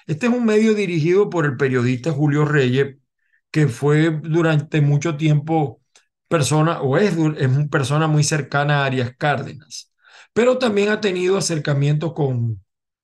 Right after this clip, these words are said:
con Manuel Rosales. Miren lo que dice él aquí. Eh,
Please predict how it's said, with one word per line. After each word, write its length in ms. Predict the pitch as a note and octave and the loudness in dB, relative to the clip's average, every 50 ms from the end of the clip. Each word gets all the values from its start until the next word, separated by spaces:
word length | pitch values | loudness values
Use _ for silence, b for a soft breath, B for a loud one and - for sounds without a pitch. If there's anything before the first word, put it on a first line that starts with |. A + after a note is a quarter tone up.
| _ _ _ _ _ | _ _ _ _ _
con 280 | - D3+ C#3+ C3+ C3 C3 | -4 -2 -2 0 0 0
Manuel 320 | C3 C3 C#3 D3+ E3+ E3+ | 0 0 0 0 0 0
Rosales. 580 | F#3 F#3+ F#3 D#3 F#3+ A3 G3+ E3+ C#3+ C3 - - | -2 -4 -4 -2 -2 0 0 0 -2 -4 -6 -4
Miren 360 | D3 C#3 D3+ C#3 C#3 C3 C3 | 0 0 2 2 0 0 0
lo 140 | C#3 C3+ C#3 | -2 -2 0
que 120 | D3 C#3+ | -2 0
dice 340 | C#3 D3 D3 - - D3+ D3 | 0 0 -2 -2 -2 0 0
él 100 | D3 C#3+ | 0 0
aquí. 400 | C#3+ B2+ A#2 - B2+ A2+ G2+ - _ _ _ _ _ _ _ _ _ _ _ _ _ - _ _ _ _ _ _ _ _ | -2 -4 -4 -4 -4 -4 -4 -6 _ _ _ _ _ _ _ _ _ _ _ _ _ -20 _ _ _ _ _ _ _ _
Eh, 480 | D3+ C3 B2+ B2 A#2+ A#2 A#2 A#2+ - | -2 0 0 2 2 2 2 0 -4